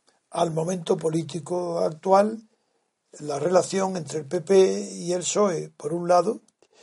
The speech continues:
y la relación entre psoe y Pablo Iglesias, por otro. El Mundo se fija más en la presión que está haciendo el ibex, los em-, las empresas del ibex, pidiendo un pacto urgente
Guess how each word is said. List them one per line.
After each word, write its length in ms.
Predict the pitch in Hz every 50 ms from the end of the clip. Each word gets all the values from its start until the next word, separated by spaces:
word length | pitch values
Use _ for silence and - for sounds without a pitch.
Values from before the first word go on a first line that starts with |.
| - - _ _ -
y 180 | 165 151 139
la 140 | 135 139 135
relación 420 | 131 131 131 - - 180 180 175
entre 260 | 170 151 131 139 139 131
psoe 440 | - - 185 180 170 143 127 - -
y 80 | -
Pablo 300 | 139 - 180 185 175 160 147
Iglesias, 360 | 147 170 160 - - 156 -
por 180 | - - 131 123
otro. 240 | 117 - - - - _ _ _ _ _ _
El 160 | - 156 160
Mundo 320 | 160 185 240 233 220 226 202
se 160 | - - -
fija 420 | - - 190 165 - - - 175 - _ _ _ _ -
más 440 | 147 151 185 208 208 208 - - _ _ _ _ _ _ _ _ _ _ _ _ _ _ _ -
en 280 | 180 170 165 165 160
la 160 | 160 156 156
presión 420 | - 160 - - - 196 208 208 196
que 120 | - 151
está 160 | - - 175
haciendo 340 | 156 - 160 180 170 151 151
el 100 | 151 170
ibex, 520 | 208 190 180 175 165 - - - - - _ _ _ _
los 240 | - - - - -
em-, 220 | 139 131 123 - _ -
las 200 | 165 147 139 131
empresas 480 | 127 131 - - - - - 143 131
del 160 | 117 123 120
ibex, 380 | 120 127 135 165 196 - - _ _ _ _ _ _ _ _ _ _ _ - -
pidiendo 420 | 131 123 127 180 202 196 170 202
un 160 | 190 185 151
pacto 380 | - - 190 196 196 - - 165
urgente 640 | 151 143 139 - 196 214 202 185 - - 254 262